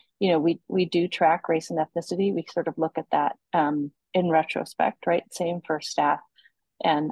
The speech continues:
um, and faculty. Um, and I think for us, it's, y-, you know, we've talked a lot about what this should look like or <laughs> what it could look like, and really what are the places that we go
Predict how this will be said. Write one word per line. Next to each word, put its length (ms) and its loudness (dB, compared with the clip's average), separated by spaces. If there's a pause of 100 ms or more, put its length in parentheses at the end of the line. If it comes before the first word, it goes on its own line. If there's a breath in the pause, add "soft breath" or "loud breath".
um, 400 -2
and 260 -2
faculty. 720 -4 (480 soft breath)
Um, 460 2 (380 loud breath)
and 80 2
I 80 4
think 220 -8 (340)
for 180 0 (380)
us, 420 2 (240)
it's, 240 -6 (140)
y-, 180 -8
you 80 0
know, 120 2
we've 220 2
talked 300 -2
a 60 -2
lot 260 4
about 320 -2
what 240 -2
this 140 -8
should 320 -8
look 260 -8
like 240 -2
or 80 0
<laughs> 0 -
what 220 -4
it 100 -8
could 260 -2
look 220 -6
like, 200 2 (420 loud breath)
and 120 4
really 300 6
what 240 0
are 100 2
the 120 -2
places 420 -4
that 180 -2
we 360 -6
go 520 2